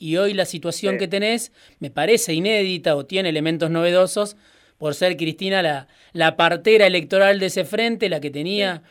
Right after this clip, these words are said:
Speaker 2: Sí.
Speaker 1: este, como un, por un lado el límite que vos marcabas, ella no podía, pero por otro
Speaker 2: Mm.
Speaker 1: lado era la dueña de los votos. ¿Cómo se ordena eso? Si vos, si te piden una,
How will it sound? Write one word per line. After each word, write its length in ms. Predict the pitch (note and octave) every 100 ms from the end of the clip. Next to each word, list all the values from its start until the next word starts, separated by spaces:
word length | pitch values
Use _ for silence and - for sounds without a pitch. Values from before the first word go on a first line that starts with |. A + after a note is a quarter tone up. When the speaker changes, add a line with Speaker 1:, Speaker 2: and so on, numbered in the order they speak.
| _
Speaker 2:
Sí. 320 | - - -
Speaker 1:
este, 280 | D3 - D3
como 200 | D3+ D#3+
un, 120 | G3 F#3+
por 120 | G#3+
un 60 |
lado 160 | C4+ C#4
el 80 | A3+
límite 320 | A#3 A3 F#3
que 60 | F#3+
vos 100 | F3+
marcabas, 500 | F#3 F#3+ A3+ E3 D#3+
ella 160 | G3
no 100 | F3+
podía, 600 | D#3+ F3+ G#3+ F3 C3 A#2+ _ _ _
pero 200 | - D3+
por 160 | D3 E3+
otro 220 | F#3+ G3+
Speaker 2:
Mm. 40 | G#3
Speaker 1:
lado 560 | A3+ B3 B3 C4 C4 _ _ _ -
era 200 | E3 E3+
la 100 | E3
dueña 180 | E3+ E3+
de 60 |
los 120 | D#3+ E3
votos. 340 | G3 E3+ D3+
¿Cómo 240 | G#3+ A3
se 160 | G3 F#3+
ordena 440 | F3+ F3+ G3 E3+
eso? 140 | F3 F3
Si 140 | E3+
vos, 160 | G3+ G#3 - - -
si 160 | - D#3+
te 160 | F#3+
piden 300 | E3 A#3 A3+
una, 340 | A3 G#3 F#3+